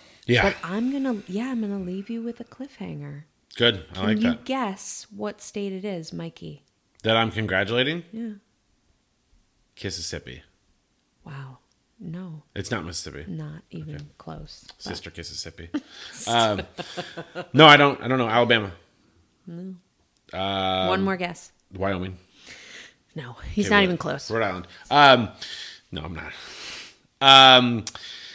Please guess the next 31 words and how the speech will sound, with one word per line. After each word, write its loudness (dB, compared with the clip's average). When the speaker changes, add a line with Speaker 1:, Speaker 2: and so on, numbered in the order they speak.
Speaker 1:
just, 6
this 4
is 4
our 10
first 4
show 4
in 2
twenty 2
twenty. 0
Speaker 2:
Yeah. 10
Speaker 1:
So 10
just 6
remember, 8
this 2
is 2
a 4
big 4
fucking 0
year. -2
Super 2
Tuesday 4
is 4
coming 2
up 4
in 4
a 4
month, 2
I 6
think. 0
Speaker 2:
Yes. -10
Speaker 1:
Um, 8